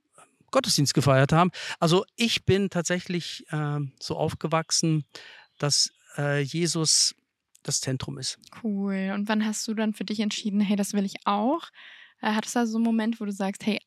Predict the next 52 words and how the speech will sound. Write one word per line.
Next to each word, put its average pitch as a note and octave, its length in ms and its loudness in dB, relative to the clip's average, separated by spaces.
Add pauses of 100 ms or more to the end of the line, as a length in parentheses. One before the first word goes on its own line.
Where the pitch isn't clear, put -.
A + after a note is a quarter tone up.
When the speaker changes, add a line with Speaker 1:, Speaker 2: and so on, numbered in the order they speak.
(160)
Speaker 2:
da G#3 200 0
habe G3+ 100 2
ich's - 80 -2
für - 80 -6
mich G3+ 160 -4
festgemacht, G3+ 580 0
das G3+ 180 -2
ist G3+ 120 -4
nicht G#3 140 -2
nur G3+ 80 0
der F#3+ 120 0
Glaube F#3+ 240 0
meiner F#3 220 0
Eltern, G#3 280 2
das F#3+ 100 0
ist G3 80 0
auch F#3+ 60 0
mein G3 240 4
Glaube“, A3+ 460 4
oder, F#3 320 4 (540)
äh, F3+ 560 4
ja, E3 220 0 (320)
wie G#3+ 120 4
war F#3+ 120 2
das F#3+ 140 -2
für A3 100 -8
dich? G#3 300 -4 (280)
Speaker 1:
Das E3 120 4
ist F3+ 60 6
eine F#3+ 80 8
sehr G3 120 8
spannende D3 400 6
Geschichte. A#2+ 400 0
Also D3 260 0
wir D3+ 120 6
haben, E3+ 300 4 (760)
ich D3 120 -2
war F3+ 120 2
zehn G3 260 6
Jahre B2+ 300 4
alt, A#2+ 200 -2
ne? E3 80 0
Das E3 160 -2
heißt, C#3+ 200 -2
wir C3+ 80 -2
waren C3+ 180 -2
schon C3 160 -2
in - 20 -2
Deutschland F3+ 560 -2
drei D3 180 -6
Jahre D#3 220 0
lang. D#3 240 -4